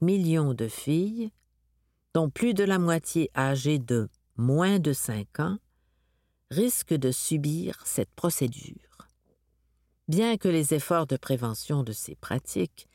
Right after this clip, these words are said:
aient porté leurs fruits, le pourcentage de filles subissant des mutilations génitales féminines étant passé d'un peu plus de quarante-six pour cent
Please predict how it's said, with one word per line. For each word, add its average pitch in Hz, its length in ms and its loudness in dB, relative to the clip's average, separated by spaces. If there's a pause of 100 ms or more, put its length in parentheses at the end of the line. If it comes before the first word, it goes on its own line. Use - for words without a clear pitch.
(420)
aient 160 140 2
porté 190 440 -2
leurs 104 300 -4
fruits, 160 500 -4 (800)
le 160 140 2
pourcentage 214 720 0
de 147 140 2
filles 180 400 -2
subissant 139 800 0
des 123 160 0
mutilations 139 880 0
génitales 120 840 0
féminines 139 720 0 (420)
étant 156 520 0
passé 147 580 2
d'un 175 260 0
peu 185 140 0
plus 170 200 0
de 131 120 2
quarante-six 123 560 -2
pour 123 220 -4
cent 117 320 -2